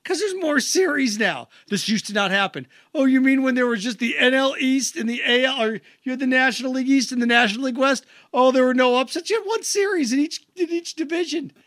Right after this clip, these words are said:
You had, you're a one division winner. And what, well, that just didn't happen ten, fifteen years ago. Yeah, because you had the wild card and three division winners. And so what? Okay, the wild card would win every now and then, but there's just no room for upsets. Now that you have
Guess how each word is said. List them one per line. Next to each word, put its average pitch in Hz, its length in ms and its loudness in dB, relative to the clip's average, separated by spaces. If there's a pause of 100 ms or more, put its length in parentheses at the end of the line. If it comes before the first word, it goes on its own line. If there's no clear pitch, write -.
(180)
You 302 80 -6
had, 277 80 -6
you're 277 260 -2
a 277 40 2
one 294 240 0
division 285 460 -2
winner. 269 320 -2 (240)
And 240 100 -2
what, 233 160 0
well, 175 140 -6
that 156 140 -8
just 165 240 -8
didn't 170 160 -4
happen 170 200 -2
ten, 170 220 -4
fifteen 185 320 -8
years 233 180 -8
ago. 214 220 -6 (340)
Yeah, 392 180 -6
because 254 300 2
you 247 60 0
had 226 80 -2
the 214 60 -4
wild 247 360 0
card 202 380 -2 (420)
and 208 400 0 (160)
three 254 200 -2
division 233 460 -2
winners. 202 420 -4 (340)
And 226 180 -6
so 254 220 0
what? 269 380 0
Okay, 226 260 -4
the 202 100 -4
wild 220 280 -2
card 240 180 -4
would 175 180 -10
win 196 140 0
every 240 220 -2
now 240 260 -2
and 262 120 0
then, 277 320 -4 (640)
but - 160 -8 (100)
there's 254 180 -2
just 240 140 -8
no 277 160 0
room 262 160 -2
for 240 160 -4
upsets. 233 400 -4
Now 262 160 0
that 302 120 -6
you 233 140 -2
have 202 360 0